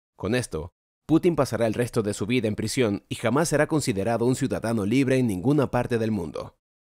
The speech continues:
En Bucha, los soldados de Putin usaron un campamento para jóvenes como campo de retención,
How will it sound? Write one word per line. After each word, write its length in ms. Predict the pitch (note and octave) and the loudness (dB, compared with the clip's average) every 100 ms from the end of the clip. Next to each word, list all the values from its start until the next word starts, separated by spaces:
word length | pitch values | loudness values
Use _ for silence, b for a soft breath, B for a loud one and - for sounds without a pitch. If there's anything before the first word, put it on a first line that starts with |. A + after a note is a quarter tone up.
| _ _ _ | _ _ _
En 160 | G2+ F#2 | -2 2
Bucha, 420 | C#3+ C3+ F2+ F2+ _ _ | 2 2 -2 -8 _ _
los 140 | A#2 - | -4 0
soldados 380 | G#2 A#2+ B2+ | 2 2 2
de 80 | B2 | 0
Putin 380 | - C3 A#2+ A2+ | 2 2 2 0
usaron 320 | A2 D#3+ D#3+ | 0 0 2
un 80 | E3 | 2
campamento 500 | D3+ B2 G#2+ B2+ - | 2 2 2 2 0
para 160 | - G2+ | -2 0
jóvenes 460 | C3+ G#2 G2+ G2+ | 2 2 2 0
como 220 | A2+ A2+ | 0 0
campo 280 | - D3 D3 | 0 2 2
de 100 | B2 | 2
retención, 640 | B2 B2 A2+ C3 A2+ D#2 | 2 0 0 2 0 -2